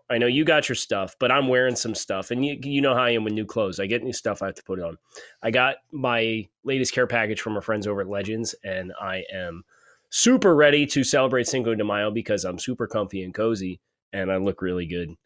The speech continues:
uh, thanks to their clothes. Definitely not anything that I'm doing with myself. It's all because of Legends gear. So promo code T D N twenty, uh, if you wanna get some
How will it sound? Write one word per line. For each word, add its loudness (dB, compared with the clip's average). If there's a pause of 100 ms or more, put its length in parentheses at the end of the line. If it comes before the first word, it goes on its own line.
(100)
uh, -6
thanks 2
to -2
their 0
clothes. 2
Definitely 4
not 2
anything -2
that 0
I'm 0
doing -2
with -8
myself. 0
It's -4
all 2
because -6
of -10
Legends -8
gear. -12
So -8
promo 2
code 2
T 0
D 2
N 0
twenty, 0 (560)
uh, 0
if -8
you 2
wanna 4
get 2
some 2